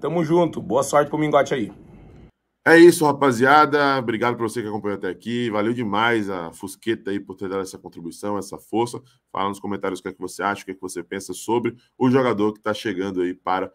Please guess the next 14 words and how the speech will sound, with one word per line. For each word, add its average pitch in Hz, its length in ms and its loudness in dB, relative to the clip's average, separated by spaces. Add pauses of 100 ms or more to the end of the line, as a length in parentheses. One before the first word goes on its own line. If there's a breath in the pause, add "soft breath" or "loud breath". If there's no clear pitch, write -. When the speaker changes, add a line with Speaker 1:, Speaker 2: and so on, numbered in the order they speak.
(240)
Speaker 2:
o 127 300 4
Esquadrão, 123 760 0
tá? 92 120 -8
O - 20 -4
espaço 104 380 -6
tá 104 100 -2
aberto 98 240 -4
pra - 120 -10
gente - 100 -14
poder 95 140 -6
interagir, 87 380 -8
pra 87 120 -10
gente 87 120 -12
poder 85 280 -10